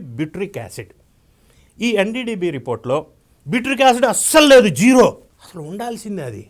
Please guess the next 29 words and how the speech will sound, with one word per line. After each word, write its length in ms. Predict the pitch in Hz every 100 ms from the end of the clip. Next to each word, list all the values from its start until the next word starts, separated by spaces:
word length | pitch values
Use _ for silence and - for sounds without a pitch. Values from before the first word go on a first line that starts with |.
| _
అది 120 | 135 160
అస్సలు 260 | - 208 139
లేదు. 140 | 90 101 _ _ _ -
అంటే 180 | 185 233 311 _ -
స్వచ్ఛమైన 600 | 175 175 233 208 190 190 160
వెన్న 220 | 143 160 170
నుంచి 180 | 151 156 185
నెయ్యి 160 | 131 175
తయారు 260 | 117 110 101 98
చేయలేదు. 420 | 101 98 95 160 - _ _ _ _ - 262
ఇంకా 140 | 277 214
రకరకాల 440 | 233 240 240 240 233 226
పారామీటర్స్ 540 | 185 190 131 139 123 104
ఉన్నాయి, 180 | 113 143
వాటన్నిటి 480 | 175 190 202 247 240 147
ద్వారా 180 | 151 214
వాళ్ళ 120 | 233 156 156
కంక్లూజన్కి 540 | 147 151 143 151 226 190
వచ్చారు. 300 | - 104 - _ _ _ - 147
దాని 200 | 208 220
మీద 160 | 202 214 269 214
ఈ 40 | 180
అనౌన్స్‌మెంట్ 460 | 165 175 - 160 175 127
జరిగింది 300 | 139 147 226 196
సెప్టెంబర్ 460 | 127 147 139 165 - _ _ -
ట్వంటీ 260 | 135 135 160
ట్వంటీ 240 | 131 107 113
ఫోర్లో. 300 | 127 120 107 - _ _ _ _ _
ఇక 140 | -